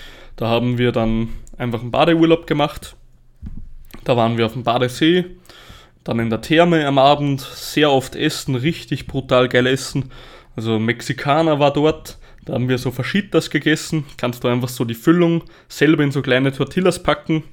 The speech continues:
und dir was draus bauen und so auf Deutsch gesagt. Dann waren wir bei einem Inder, da gibt's so, da bekommst du so ein Riesentableau mit so neun verschiedenen kleinen Schalen,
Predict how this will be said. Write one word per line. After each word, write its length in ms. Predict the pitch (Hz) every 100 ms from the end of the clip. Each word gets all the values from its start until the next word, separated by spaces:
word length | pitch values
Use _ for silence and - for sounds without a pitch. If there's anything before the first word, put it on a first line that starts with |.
| - - _
und 180 | - 120
dir 80 | 131
was 180 | 123 -
draus 300 | 120 127 -
bauen 200 | 131 156
und 120 | 151
so 120 | 151
auf 100 | 139
Deutsch 240 | - 147 -
gesagt. 440 | 143 139 - - - _ - - - - - _ _
Dann 180 | - 110
waren 180 | 120 123
wir 100 | 127
bei 80 | 127
einem 160 | 120 131
Inder, 460 | 160 190 175 170 170 - - -
da 80 | 123
gibt's 360 | 143 135 -
so, 340 | - 131 131 131 - - - - -
da 80 | -
bekommst 320 | 131 175 175
du 60 | 165
so 100 | 143
ein 60 |
Riesentableau 1000 | 127 123 202 226 190 160 135 139 190 277 - - - -
mit 160 | 143 -
so 80 |
neun 380 | 135 131 160 220
verschiedenen 580 | 220 165 - 208 214 180
kleinen 380 | 143 135 139 135
Schalen, 500 | - 127 170 214